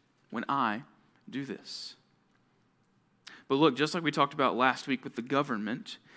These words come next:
there's only one exception to the rule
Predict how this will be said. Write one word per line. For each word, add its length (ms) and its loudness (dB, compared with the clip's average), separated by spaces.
there's 180 4
only 220 4
one 280 4
exception 720 -2
to 100 -10
the 100 -4
rule 480 0